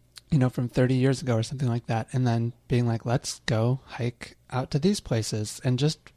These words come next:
see what's going on there and take some pictures and make sure that everything looks good." Because, you know, what comes up over and over again is that these things aren't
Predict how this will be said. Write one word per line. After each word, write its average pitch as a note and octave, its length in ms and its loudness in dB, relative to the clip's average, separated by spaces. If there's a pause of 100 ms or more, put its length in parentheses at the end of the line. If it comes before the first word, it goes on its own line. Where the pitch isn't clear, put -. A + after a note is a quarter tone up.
(120)
see - 340 -2
what's C3+ 200 -2
going D3+ 200 0
on F3 180 0
there A2 320 -2
and A2+ 200 -6 (720)
take - 160 -4
some C#3+ 160 -2
pictures A#2+ 440 -4
and A2+ 240 -4 (640)
make A#2 140 -4
sure - 180 -2
that A2+ 140 0
everything A#2+ 560 -2
looks - 240 -6
good." C3 300 0
Because, A#2 400 -2 (1120)
you C#3 80 2
know, B2+ 100 4
what C3 240 2
comes C#3+ 240 2
up C3+ 140 2
over C3 180 4
and B2 80 6
over C#3 180 6
again A#2 260 4
is A2+ 140 -2
that A2+ 180 -6
these A#2 180 0
things A2+ 260 -2
aren't A2 200 -2